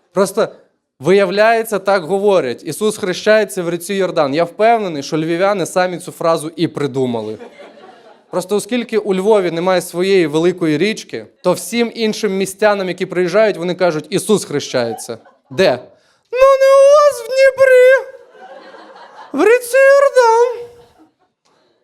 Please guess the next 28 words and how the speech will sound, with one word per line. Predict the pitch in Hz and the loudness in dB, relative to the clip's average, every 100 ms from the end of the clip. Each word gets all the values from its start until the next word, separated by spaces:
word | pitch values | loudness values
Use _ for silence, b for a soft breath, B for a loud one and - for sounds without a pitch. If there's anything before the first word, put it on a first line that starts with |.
| - | -2
На | 381 | -2
що | - | 0
вам | 359 370 | 0 0
взагалі | 330 370 359 349 | 0 2 2 2
те | 359 | 0
Дніпро, | 381 403 415 403 320 | 2 2 2 4 4
якщо | - 262 | 2 -2
там | 269 277 | 0 0
Ісус | 294 294 240 | 0 0 0
не | 220 | 0
хрещався?» | 202 233 - - 220 170 - 160 - 185 214 - - _ _ b b b | 0 0 -2 0 0 -2 -6 -10 -12 -20 -20 -20 -20 _ _ b b b
Дуже | 170 330 | -2 -2
класно, | 247 247 202 | 0 0 0
що | 170 | -4
так | - 151 | -4 -4
бережуть | 170 160 185 | -4 -4 -4
традиції. | 180 165 160 - 135 | -4 -4 -6 -6 -10
Офігенно, | - 190 233 247 185 135 | -6 -6 -4 -4 -4 -4
бо | 175 | -4
в | |
моїй | 190 269 | -2 -4
сім'ї | 254 233 262 | -4 -6 -4
найбільшою | 240 185 240 - | -4 -4 -6 -6
традицією | 180 180 220 - 196 | -6 -4 -6 -6 -6
на | 180 | -6
свята | 180 185 233 247 247 B B | -6 -4 -2 -2 -6 B B
було | 151 196 | 0 0
сваритись. | 190 165 170 165 - 117 - | 0 0 0 -2 -4 -12 -16